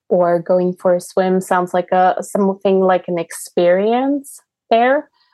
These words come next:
I wanna make it clear, like, I don't get my phone out to have fun either. I love going, I love the smell of fresh cut grass. I go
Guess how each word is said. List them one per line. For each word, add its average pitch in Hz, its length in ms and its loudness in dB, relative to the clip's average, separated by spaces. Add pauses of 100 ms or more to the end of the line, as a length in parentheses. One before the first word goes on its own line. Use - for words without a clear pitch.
(200)
I 226 160 4
wanna 247 260 0
make 202 180 0
it 190 120 -2
clear, 190 240 2
like, 180 240 0
I 214 140 2
don't 233 360 0
get 202 180 0
my 180 200 -2
phone 190 280 -2
out 185 260 -2
to - 120 -10
have 175 240 -4 (100)
fun 175 280 -4 (100)
either. 214 560 -2 (760)
I 220 140 0
love 214 320 2
going, 190 720 2 (600)
I 226 100 2
love 233 220 2
the 220 80 0
smell 185 280 -2
of 180 140 -2
fresh 170 220 -2
cut 175 260 -4
grass. 214 320 2
I 185 60 -4
go 175 220 -4